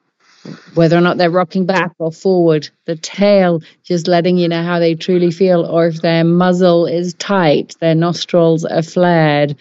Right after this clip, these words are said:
if their eye is wide, or if it's relaxed. The whisper for me is really the learning to listen, is to realize that the language is made up from body language,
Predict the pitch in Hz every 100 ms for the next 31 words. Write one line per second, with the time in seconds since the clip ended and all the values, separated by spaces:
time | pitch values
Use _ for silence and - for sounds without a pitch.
0 | - - - 170 160 - 175 185 180 165
1 | 170 165 160 160 151 156 160 _ _ -
2 | 160 165 160 - 170 165 156 - - -
3 | - - - 202 240 262 - 330 277 233
4 | 196 175 165 - - - 180 180 185 190
5 | 185 180 165 160 180 170 165 160 156 -
6 | 156 151 - 156 160 160 180 170 175 165
7 | 165 165 165 175 175 185 180 170 160 170
8 | 170 170 160 - 160 151 165 175 180 175
9 | 170 170 156